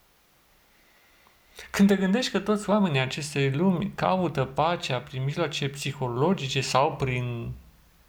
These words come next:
substanțe sau experiențe care să-i abată de la stările negative care le simt,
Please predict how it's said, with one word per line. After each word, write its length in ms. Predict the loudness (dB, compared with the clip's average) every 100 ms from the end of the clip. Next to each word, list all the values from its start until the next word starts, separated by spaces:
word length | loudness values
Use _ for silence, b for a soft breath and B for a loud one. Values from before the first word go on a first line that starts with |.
| _ _
substanțe 800 | -20 -18 -12 -4 -2 -2 -4 -8
sau 300 | -12 -12 -8
experiențe 680 | -8 -6 -6 -2 0 0 -4
care 260 | -6 -6 -8
să-i 520 | -8 -12 -12 -12 -16 -20 -20 _ _ _ _ _ _
abată 540 | -4 0 2 0 -2 -6
de 100 | -6
la 160 | -6
stările 460 | -8 -10 -8 -6 -6
negative 720 | -8 -8 -8 -8 -8 -6 -6
care 200 | -6 -6
le 100 | -6
simt, 520 | -8 -8 -6 -6 -10